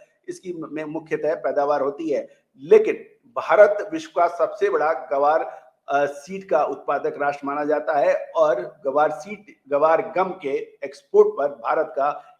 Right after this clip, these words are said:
एकाधिकार माना जाता है और भारत के ही गवार सीड के भाव का,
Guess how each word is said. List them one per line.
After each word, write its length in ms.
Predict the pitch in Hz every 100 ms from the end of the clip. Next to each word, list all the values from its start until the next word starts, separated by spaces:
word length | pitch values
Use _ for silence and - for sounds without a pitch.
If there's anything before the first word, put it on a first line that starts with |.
| _ 170
एकाधिकार 580 | 175 190 147 147 143
माना 200 | 147 156
जाता 300 | 160 165 165
है 220 | 170 151 - _ -
और 80 | 160
भारत 520 | - 139 165 190 185
के 60 | 185
ही 320 | 156 165 233
गवार 320 | 170 156 156
सीड 320 | 156 180 180
के 140 | - 147
भाव 360 | 139 139 156
का, 240 | 151 139